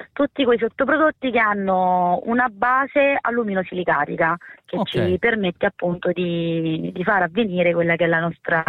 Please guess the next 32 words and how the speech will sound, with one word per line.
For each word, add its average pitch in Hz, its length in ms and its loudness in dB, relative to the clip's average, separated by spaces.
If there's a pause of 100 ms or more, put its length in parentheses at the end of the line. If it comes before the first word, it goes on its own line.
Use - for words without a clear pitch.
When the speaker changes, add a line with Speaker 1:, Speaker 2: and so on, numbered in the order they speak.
(100)
Speaker 1:
magia, 165 480 -2
le 160 100 2
nostre 180 300 -2
Speaker 2:
Sì, 196 240 2
ecco, 180 500 0
Speaker 1:
reazioni, 190 320 0
Speaker 2:
e 202 60 2
infatti, 175 320 2
Speaker 1:
reazioni 196 260 0 (300)
Speaker 2:
perché 185 200 0
a 208 40 2
questo 226 260 2
punto 226 380 2
Speaker 1:
chimiche. 190 400 -2
Speaker 2:
questi 196 320 0
materiali 180 640 2
che 123 100 -6
saranno 139 320 0
in 131 60 0
forma 147 280 0
di 131 120 0
granulati 131 680 2
o 139 60 2
di 139 120 0
polveri, 170 800 2
voi 165 240 0
li 139 140 -2
miscelate 190 1000 0
e 170 140 0
poi 233 240 0
che 180 120 -4
fate? 95 500 -6